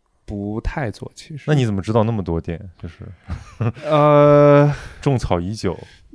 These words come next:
Speaker 1: 也，也没有，就，呃，的确很多攻略其实是去年做的。
Speaker 2: <laughs> 就是说不要来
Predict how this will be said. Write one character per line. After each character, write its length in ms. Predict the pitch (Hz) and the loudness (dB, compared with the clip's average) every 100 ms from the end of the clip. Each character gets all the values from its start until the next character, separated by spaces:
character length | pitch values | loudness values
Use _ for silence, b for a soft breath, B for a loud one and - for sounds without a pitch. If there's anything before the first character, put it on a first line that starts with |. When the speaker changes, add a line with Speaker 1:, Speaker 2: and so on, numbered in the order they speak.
| - | -8
Speaker 1:
也， 320 | 151 127 120 | 0 2 4
也 100 | 123 | 2
没 140 | 120 | 2
有， 160 | 165 196 | 2 4
就， 100 | 165 | 2
呃， 360 | 196 - - 160 - | 2 -2 -10 -10 -10
的 140 | - 151 | -2 0
确 120 | - | 0
很 160 | - 135 | 4 4
多 100 | 156 | 4
攻 140 | 180 | 4
略 100 | 202 | 2
其 60 | 139 | 2
实 100 | 123 | 2
是 80 | 156 | 0
去 180 | - | -2
年 120 | 151 107 | -2 -2
做 300 | - - 127 | 0 2 0
的。 60 | - 151 139 - 220 - 180 | 2 0 0 0 0 2 0
Speaker 2:
<laughs> 560 | - 160 160 - - | 2 2 2 0 -4
就 120 | - 160 | 2 4
是 60 | |
说 160 | 135 156 B B | 4 2 B B
不 80 | - | 2
要 240 | 160 185 131 | 4 6 4
来 420 | 110 107 139 | 4 4 4